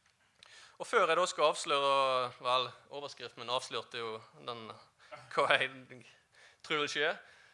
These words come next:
så er det sikkert mange nå som tenker, ja, men hva med valgkampen? Hva med folkene de nominerer?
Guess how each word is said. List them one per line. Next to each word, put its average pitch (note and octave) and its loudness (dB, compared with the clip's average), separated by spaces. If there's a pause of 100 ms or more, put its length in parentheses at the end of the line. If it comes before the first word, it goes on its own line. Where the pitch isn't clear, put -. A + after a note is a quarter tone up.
så G#3+ 0
er F3+ 8
det F3 6
sikkert F#3 2
mange F3+ 4
nå E3+ 0
som D#3+ -8
tenker, D3+ 4
ja, C3+ 0
men D3+ -4
hva G3 0
med D3+ -4
valgkampen? C3 0
Hva F#3+ 0
med F3 -4
folkene E3 -2
de C3+ -2
nominerer? C3+ 0